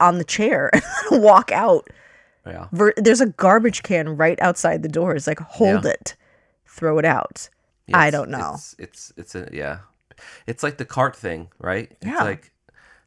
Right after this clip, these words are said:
Speaker 2: nobody's gonna arrest you if you leave your garbage there, but it's just nice to not do it. So of course people will just not do it.
Speaker 1: It's just, it's, I don't know. It's cringy to me. I just can't, I can't imagine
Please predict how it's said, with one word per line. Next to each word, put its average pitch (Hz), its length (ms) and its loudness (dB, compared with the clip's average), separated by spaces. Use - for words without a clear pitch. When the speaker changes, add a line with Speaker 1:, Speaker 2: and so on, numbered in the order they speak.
Speaker 2:
nobody's 131 280 -6
gonna 120 340 -6
arrest 95 440 -8
you 123 140 -8
if 117 120 -14
you 104 120 -10
leave 104 200 -12
your 95 100 -10
garbage 98 380 -8
there, 127 140 -6
but 104 140 -12
it's - 160 -18
just - 200 -12
nice 98 300 -8
to - 140 -14
not 92 260 -8
do 98 200 -6
it. 120 200 -6
So 90 160 -8
of - 140 -16
course 92 240 -8
people 69 320 -16
will 76 180 -18
just - 160 -20
not - 220 -20
do - 80 -18
it. - 80 -18
Speaker 1:
It's - 340 -12
just, - 320 -14
it's, - 480 -12
I 143 140 -10
don't 135 160 -10
know. 135 160 -16
It's - 320 -10
cringy 196 400 -2
to 151 80 -4
me. 151 160 -8
I 147 80 -6
just 156 200 -10
can't, - 140 -10
I 165 60 -4
can't 180 260 -6
imagine 151 520 -6